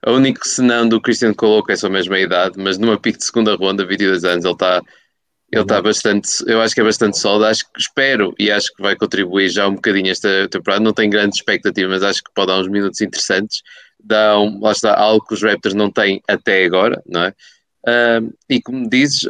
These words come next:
Speaker 1: eu sei que é um bocado parcial, mas também acho que foi um, uma das, um dos roubos, um dos, uma das estilos do draft, de acordo, também com o que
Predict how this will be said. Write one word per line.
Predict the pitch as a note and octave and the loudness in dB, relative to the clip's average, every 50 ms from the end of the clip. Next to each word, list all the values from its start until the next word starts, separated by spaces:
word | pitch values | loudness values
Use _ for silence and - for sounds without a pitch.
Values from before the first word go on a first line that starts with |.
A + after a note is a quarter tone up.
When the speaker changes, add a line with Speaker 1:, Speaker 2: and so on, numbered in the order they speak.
| - | -8
Speaker 1:
eu | - G#2+ G#2+ A2 | -6 -2 -2 -2
sei | G#2+ - A2 G2+ | 0 0 -2 0
que | - | 0
é | A2+ | 0
um | G#2+ G#2 | 0 0
bocado | G2+ - A2 G#2 G2+ G#2 F#2+ G#2 G#2 G#2 F#2+ - _ - | 0 0 0 2 2 2 2 4 2 2 2 0 _ -4
parcial, | - A#2+ G#2 - - - A#2 A2 G#2+ A#2+ C3 | -2 -2 -2 -2 -2 0 2 2 2 2 2
mas | B2+ A#2 G#2+ G#2+ | 2 0 0 0
também | - A#2 G#2 G#2 G#2 | 0 0 0 0 0
acho | G2+ - | 0 -2
que | - - A2 | -2 -2 0
foi | G2+ | 0
um, | G2 F#2+ G2 F#2+ G2 - _ _ _ _ _ _ _ - | 0 -2 -6 -10 -12 -16 _ _ _ _ _ _ _ -8
uma | - G#2+ G#2 G2+ G2+ | -4 -2 0 0 0
das, | - G#2+ G2+ G2 G2 F#2+ - | 0 2 2 2 0 0 -2
um | - A#2+ G#2+ | -4 -2 -2
dos | G#2+ G#2+ - | -2 -2 -4
roubos, | - - G#2+ G#2+ G2 G2 | -2 0 0 0 2 0
um | G#2 G2+ | -4 -4
dos, | G2 G2 F#2 - - | -4 -4 -4 -6 -6
uma | - A#2 A2 G#2+ G#2 G2 | -4 -4 -2 0 0 0
das | - G#2 G2 | 0 -2 -2
estilos | - - G#2+ G2+ F2+ | -2 -2 -2 -2 -2
do | F#2+ F#2+ | -2 -2
draft, | F#2+ F#2+ F2+ F#2 F#2+ - - - - - _ - | 0 2 2 2 0 -2 -6 -12 -12 -12 _ -4
de | - A#2+ | -2 -2
acordo, | A#2 - - A#2+ A#2 A#2+ - - G#2+ F#2 - | -2 0 0 2 2 2 0 -2 -14 -8 -2
também | - G#2+ G#2+ G#2+ A#2+ A#2+ A#2 | -2 0 0 0 -2 -2 -2
com | - A2+ A2 G#2+ G#2+ | 2 2 4 4 2
o | G2+ | 0
que | F#2 | -4